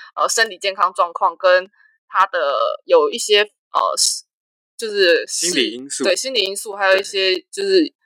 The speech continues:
Speaker 1: 过度服用药物的一些问题，
Speaker 2: 对。
Speaker 1: 所以他其实是被法院判判处，把他的监护权判给他的父亲，所以他父亲是其实在法律上是更有权利来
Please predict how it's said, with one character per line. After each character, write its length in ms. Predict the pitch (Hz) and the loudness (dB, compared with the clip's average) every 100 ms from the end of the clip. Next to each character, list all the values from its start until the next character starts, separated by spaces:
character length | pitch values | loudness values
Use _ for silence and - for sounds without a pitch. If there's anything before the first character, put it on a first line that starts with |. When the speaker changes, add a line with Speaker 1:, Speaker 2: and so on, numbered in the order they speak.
| _ _ _ | _ _ _
Speaker 1:
过 160 | 294 | 0
度 240 | 254 254 196 | 2 2 -2
服 200 | - 180 | -4 -2
用 180 | 208 214 | -2 0
药 180 | 208 175 | 0 0
物 160 | 202 | -4
的 140 | 170 156 | -10 -8
一 20 | |
些 140 | 196 | -4
问 240 | 185 190 - | 2 2 0
题， 80 | - | -10
Speaker 2:
对。 40 | |
Speaker 1:
所 120 | - | -6
以 40 | 269 | -2
他 100 | 311 | -2
其 160 | - | -2
实 80 | 208 | -8
是 140 | 214 | -8
被 220 | 269 254 - - _ _ | 0 0 0 -10 _ _
法 280 | - 156 | 0 0
院 200 | 185 240 196 | 0 -4 -6
判 300 | - - 196 - _ _ _ _ 285 | -6 -2 -2 -2 _ _ _ _ -2
判 100 | 214 | -2
处， 180 | - 175 | -6 _
把 160 | 175 180 | 0 2
他 120 | 233 | 2
的 60 | 220 | 0
监 220 | - 254 | -6 -6
护 160 | 294 294 | -8 -12
权 180 | - 165 | -8 -6
判 180 | - 233 | -4 -4
给 100 | 143 | -2
他 160 | 151 | -2
的 80 | - | -2
父 300 | 175 - 175 | -4 -10 -6
亲， 260 | 160 - 175 - - - | -4 -4 -6 -14 -20 -16
所 120 | 320 | -2
以 40 | |
他 100 | 339 | 0
父 160 | 320 311 | 0 -6
亲 160 | 269 | -8
是 160 | 254 277 | -8 -8
其 160 | - 185 | -10 -12
实 140 | 202 | -4
在 100 | 269 262 | -2 0
法 80 | - | -2
律 80 | 208 | -4
上 160 | 233 | -8
是 80 | 226 240 | -10 -2
更 160 | 262 180 | -2 -2
有 200 | 131 - | -8 -14
权 260 | - - 175 | -6 -4 -4
利 160 | 226 | -4
来 220 | 175 160 | -2 -2